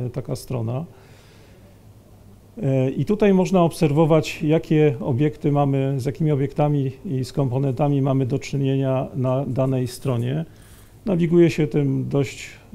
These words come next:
e, łatwy sposób, jeżeli tylko się właśnie ma dostęp odpowiednio do myszki. O. Czyli tutaj widać, e, na poszczególnej, jaka, jak jest skonstruowana cała ta strona, tak? Czyli jest jakiś frame window, jest folder, czyli jakby pełna zawartość okna,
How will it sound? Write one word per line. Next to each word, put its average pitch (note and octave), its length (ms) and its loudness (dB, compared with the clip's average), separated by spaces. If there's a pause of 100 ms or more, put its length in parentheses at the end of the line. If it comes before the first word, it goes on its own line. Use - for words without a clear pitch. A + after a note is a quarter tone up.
e, C#3 160 -6
łatwy F3 280 -4
sposób, C#3 360 -2
jeżeli B2 240 0
tylko - 220 -8
się B2+ 160 -6
właśnie B2+ 340 -4
ma B2 120 -4
dostęp B2 380 -4
odpowiednio B2 640 -4 (760)
do B2+ 140 2
myszki. C#3 760 0 (480)
O. C3+ 240 -2 (720)
Czyli D#3 140 0
tutaj G3+ 300 6
widać, F#3+ 480 8 (240)
e, D3 320 2 (440)
na D#3 140 2
poszczególnej, D#3+ 600 2
jaka, E3 360 4 (140)
jak E3 160 4
jest - 240 0
skonstruowana D#3 840 2
cała D3+ 280 2
ta D3 120 -2
strona, A#2+ 460 -2
tak? C#3 180 -4
Czyli C#3 160 -4
jest D3 120 2
jakiś D3 280 -2
frame C#3+ 420 2
window, C3+ 440 0 (580)
jest E3 280 4
folder, C#3 420 4
czyli C3 240 -6
jakby C3 300 -2
pełna D#3 380 2
zawartość C3+ 600 0
okna, D#3 500 -2